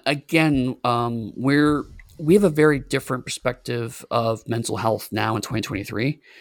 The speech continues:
Um, in the early nineties,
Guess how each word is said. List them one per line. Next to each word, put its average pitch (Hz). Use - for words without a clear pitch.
Um, 113
in 139
the 143
early 147
nineties, 127